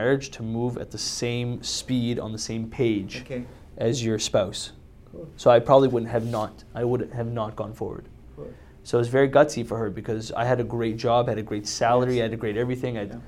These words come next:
Speaker 1: stability. Um, and she told me, she said, "Listen, you're not happy.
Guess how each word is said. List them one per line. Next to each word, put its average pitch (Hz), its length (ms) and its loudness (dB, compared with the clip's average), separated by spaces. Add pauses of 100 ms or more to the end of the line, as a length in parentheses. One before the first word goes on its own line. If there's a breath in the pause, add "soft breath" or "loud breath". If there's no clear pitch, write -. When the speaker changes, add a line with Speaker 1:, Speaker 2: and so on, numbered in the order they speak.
Speaker 1:
stability. 127 760 0 (540 loud breath)
Um, 113 640 0
and 113 180 -6
she 123 400 -4
told 120 320 0
me, 117 360 -4
she - 180 -8
said, 113 300 0
"Listen, 117 300 -6
you're 120 100 -4
not 113 160 -2
happy. 117 400 -6